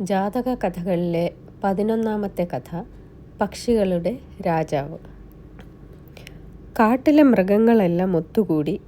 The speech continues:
സിംഹത്തെ രാജാവായി തിരഞ്ഞെടുത്തു. മീനുകൾ ഒരുമിച്ചു ചേർന്ന് ആനന്ദൻ എന്ന മത്സ്യത്തെ രാജാവാക്കി.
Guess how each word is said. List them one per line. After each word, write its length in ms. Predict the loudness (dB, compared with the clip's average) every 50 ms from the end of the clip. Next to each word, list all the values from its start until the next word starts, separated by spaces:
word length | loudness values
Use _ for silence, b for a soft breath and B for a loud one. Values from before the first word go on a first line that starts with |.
| -20 -18 -4
സിംഹത്തെ 720 | 0 2 4 4 4 2 2 0 0 2 2 2 2 2 4
രാജാവായി 680 | 4 4 4 4 4 6 6 6 6 4 4 2 0 0 0
തിരഞ്ഞെടുത്തു. 540 | 0 2 2 2 2 0 0 -2 -8 -10 -12 -12 -14 -20 B B B B B B B B B B B -20 -20 -20 -4 0
മീനുകൾ 560 | 4 6 8 8 8 8 8 8 6 4 4 2 2
ഒരുമിച്ചു 520 | 0 2 2 4 4 4 2 2 2 -2
ചേർന്ന് 680 | 0 2 2 2 2 2 2 0 -2 -4 -6 -10 -6 -4
ആനന്ദൻ 680 | 0 0 2 4 4 4 4 4 4 4 2 2 0 -2 -2 -2
എന്ന 200 | 0 0 2 0
മത്സ്യത്തെ 680 | 0 0 -2 -2 -4 -4 -6 -6 -6 0 0 0 0
രാജാവാക്കി. 760 | 2 2 2 2 2 2 0 0 -2 -4 -6 -8 -12 -14 -16